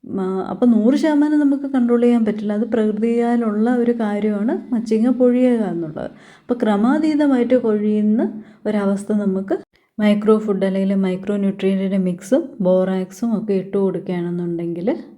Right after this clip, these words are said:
ഒഴിവാക്കാനായിട്ട് പറ്റും. പിന്നെ ഇത് രണ്ടും നമ്മൾ കൊടുത്തു, ആ, പിന്നെ ശാസ്ത്രീയമായിട്ടുള്ള വളപ്രയോഗവും നടത്തി, എന്നിട്ടും,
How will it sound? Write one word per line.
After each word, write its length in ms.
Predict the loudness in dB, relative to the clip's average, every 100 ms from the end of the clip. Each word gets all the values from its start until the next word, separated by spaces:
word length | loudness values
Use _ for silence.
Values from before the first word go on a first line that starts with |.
| _ _ _ 2
ഒഴിവാക്കാനായിട്ട് 720 | 4 4 2 -2 -4 -6 -4
പറ്റും. 320 | -4 -4 -8 -18 _ _ _ _ _ _ _ _ _ _ _
പിന്നെ 160 | 0 4
ഇത് 140 | 6
രണ്ടും 600 | 4 4 2 4 4 4
നമ്മൾ 280 | 4 2 2
കൊടുത്തു, 600 | 0 -2 -4 -6 -8 -10 -18 -12
ആ, 300 | -8 -4 -4
പിന്നെ 260 | -2 0 0
ശാസ്ത്രീയമായിട്ടുള്ള 880 | 2 0 -2 -2 -2 0 -2 -4 -2
വളപ്രയോഗവും 800 | -4 -4 -4 -2 0 0 0 0
നടത്തി, 500 | 0 -2 -6 -10 -10 -20 _ 0
എന്നിട്ടും, 680 | 4 4 4 2 0 -6